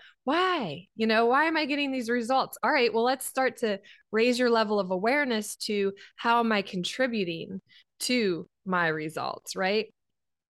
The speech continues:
And so that would be the first thing. The second thing, I highly encourage people to practice mindfulness meditation. Okay, so focus on your breathing and just start to gain more control over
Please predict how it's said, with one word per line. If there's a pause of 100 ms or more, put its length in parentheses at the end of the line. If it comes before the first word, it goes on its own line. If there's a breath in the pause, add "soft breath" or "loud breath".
(240)
And
so
that
would
be
the
first
thing.
The
second
thing,
I
highly
encourage
people
to (500 loud breath)
practice (180)
mindfulness
meditation. (460 loud breath)
Okay,
so
focus
on
your
breathing
and
just
start
to
gain
more
control
over